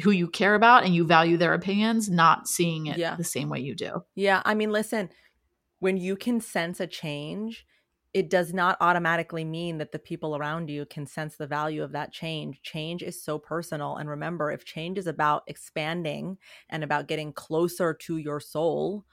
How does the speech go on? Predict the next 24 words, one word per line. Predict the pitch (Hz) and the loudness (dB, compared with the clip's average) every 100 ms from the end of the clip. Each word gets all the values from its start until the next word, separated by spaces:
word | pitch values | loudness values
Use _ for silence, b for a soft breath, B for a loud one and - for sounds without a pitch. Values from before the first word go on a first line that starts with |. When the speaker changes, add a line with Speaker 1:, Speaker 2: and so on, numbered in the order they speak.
| _ - | _ -10
Speaker 2:
to | 165 | -6
your | 151 | -6
desire, | 147 151 151 156 165 147 | -6 -4 -2 -2 -2 -6
to | - | -8
your | 147 151 | -10 -10
truth, | - 185 170 160 _ b b - | -8 -4 -2 -4 _ b b -4
then | 170 160 | -4 -4
it's | - | -6
not | 165 165 190 | -4 0 4
always | 190 190 180 | 4 2 0
gonna | 185 165 | -2 -2
resonate | 147 170 175 151 143 | 0 0 0 -2 -4
with | 147 | -10
the | 151 | -10
people | - 160 156 | -10 -6 -4
around | 143 147 175 160 | -4 -4 -6 -6
you. | - - - b b | -10 -12 -18 b b
And | 160 160 | -6 -4
so | - 156 - | 0 0 0
it | 175 - | -4 -2
is | 190 214 233 202 | 0 0 0 -4
your | 156 160 190 175 | -2 2 2 0
job | - 151 143 165 220 247 - b - | -2 0 4 4 4 2 -6 b -12
to | - | -6